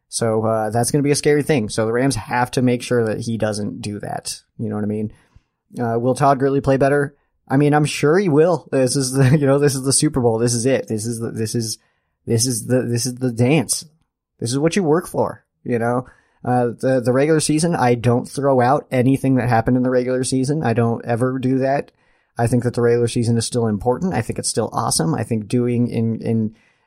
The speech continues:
and achieving things in the regular season is still important and matters. Uh, but this is obviously the Super Bowl. You wanna be able to, to show out in these ones. These, these are the games that the highlights are gonna be shown for years.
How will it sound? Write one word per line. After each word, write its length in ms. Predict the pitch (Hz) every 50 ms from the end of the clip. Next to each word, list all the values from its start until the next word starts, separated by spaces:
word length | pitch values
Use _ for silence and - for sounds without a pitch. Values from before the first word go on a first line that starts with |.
| _
and 120 | - 123 117
achieving 520 | 113 110 - - 139 143 135 139 143 143
things 240 | 135 151 143 135 123
in 80 | 127 123
the 80 | 127
regular 240 | 127 127 123 131 139
season 300 | 135 139 139 139 160 147
is 100 | 117 -
still 180 | - - 120 113
important 440 | 107 104 - 123 123 123 143 139
and 140 | - 117 110
matters. 440 | 104 107 113 123 160 185 202 190 - _ _ _ - _ _ _ _ _ _ _ _ - -
Uh, 200 | 135 127 123 120
but 180 | - 139 139
this 140 | - 165 156
is 100 | 165 147
obviously 440 | 147 143 147 139 151 143 - 151 151
the 60 | 143
Super 280 | 135 - 175 175 - 120
Bowl. 180 | 107 107 104
You 120 | 101 110 117
wanna 240 | 120 123 120 120
be 160 | 113 120 120 117
able 180 | 117 110 117 110
to, 380 | - 127 120 117 117 117 107
to 160 | - - 131
show 280 | 117 - - 131 127 120
out 220 | 120 120 123 -
in 140 | - 120 107
these 160 | 113 113 104
ones. 180 | 107 113 117 110
These, 240 | 123 143 147 143 -
these 240 | 143 160 175 170 170
are 140 | 170 160
the 120 | 139 147 156
games 340 | 123 131 131 147 151 127 107
that 260 | 127 120 - - 120
the 120 | 135 123
highlights 400 | 107 - 135 139 147 151 143 -
are 40 | 135
gonna 120 | 127 127
be 80 | 123 123
shown 260 | - - 135 131 131
for 140 | 123 - 120
years. 440 | 110 104 117 127 135 123 104 95